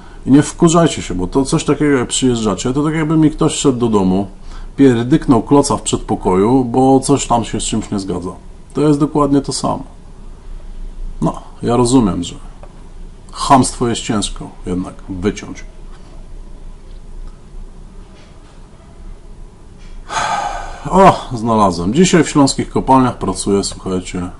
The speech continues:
to jest kiedy? No, sprzed sześciu miesięcy. Sto sześć tysięcy osób.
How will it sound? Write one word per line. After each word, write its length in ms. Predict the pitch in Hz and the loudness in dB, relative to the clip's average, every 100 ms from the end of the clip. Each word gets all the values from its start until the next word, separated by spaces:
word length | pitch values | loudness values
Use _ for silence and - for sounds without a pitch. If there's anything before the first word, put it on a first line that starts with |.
| - - - | -16 -16 -8
to 60 | 113 | -2
jest 380 | 95 - - - | -2 -2 -6 -4
kiedy? 300 | - 90 95 - - - - - - - - - - - - - - - - - - - | -4 -4 -8 -12 -16 -16 -16 -18 -18 -16 -16 -16 -18 -18 -20 -20 -20 -20 -18 -16 -12 -2
No, 160 | 156 110 - | 2 2 0
sprzed 280 | - 101 | -6 -4
sześciu 340 | - 110 - 98 | -2 -2 -2 -2
miesięcy. 520 | 98 - 92 90 - - | -2 -2 -4 -4 -8 -6
Sto 460 | - - 160 165 | -4 2 4 6
sześć 320 | - 131 131 | 4 2 0
tysięcy 500 | - 113 110 110 - | -2 -4 -2 -2 -2
osób. 300 | 95 92 - | -4 -4 -8